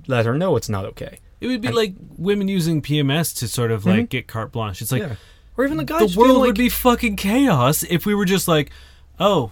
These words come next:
Speaker 2: w-, women are menstruating. Like,
Speaker 1: Yeah.
Speaker 2: I
Speaker 1: Or like,
Speaker 2: guess, I guess you can go do whatever."
Speaker 1: "I've got a boner.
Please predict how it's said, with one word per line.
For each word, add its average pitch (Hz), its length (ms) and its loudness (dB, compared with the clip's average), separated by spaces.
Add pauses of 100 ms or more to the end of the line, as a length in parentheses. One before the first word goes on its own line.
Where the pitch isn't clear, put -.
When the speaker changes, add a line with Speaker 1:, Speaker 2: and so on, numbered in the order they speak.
Speaker 2:
w-, 131 260 -4
women 147 300 -2
are 180 60 -4
menstruating. 156 640 0
Like, 120 320 -2
Speaker 1:
Yeah. 135 260 -2 (260)
Speaker 2:
I 113 80 -2
Speaker 1:
Or - 40 2
like, 135 100 4
Speaker 2:
guess, 143 160 0
I 123 160 -6
guess 135 240 0
you 156 140 -4
can 180 180 -4
go 139 240 -2
do 175 220 -8
whatever." 214 580 -2
Speaker 1:
"I've 143 100 2
got 160 180 6
a 180 40 6
boner. 185 600 6